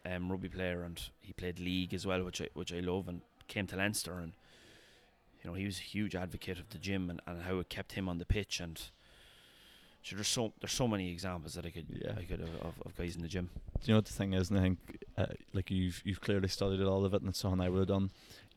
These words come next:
Speaker 2: You look at the top performers in any field, and they leave wee clues and wee secrets behind.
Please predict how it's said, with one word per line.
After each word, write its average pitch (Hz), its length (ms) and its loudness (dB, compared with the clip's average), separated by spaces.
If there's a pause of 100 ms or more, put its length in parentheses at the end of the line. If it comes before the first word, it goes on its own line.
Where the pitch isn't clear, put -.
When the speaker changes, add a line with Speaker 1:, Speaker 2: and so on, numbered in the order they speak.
Speaker 2:
You 104 160 4
look 101 160 6
at 107 60 4
the 95 80 6
top 95 240 4
performers 101 560 4
in 98 60 4
any 95 180 4
field, 110 340 2 (260)
and 101 120 4
they 95 40 6
leave 98 220 4
wee 101 120 2
clues 107 440 2
and 107 80 4
wee 104 80 4
secrets 101 400 -2
behind. 104 460 2